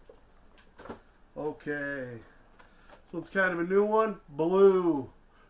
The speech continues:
from Jurassic World. Kinda cool.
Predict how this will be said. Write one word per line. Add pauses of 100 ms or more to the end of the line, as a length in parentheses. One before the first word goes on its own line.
(100)
from
Jurassic
World. (1400)
Kinda
cool.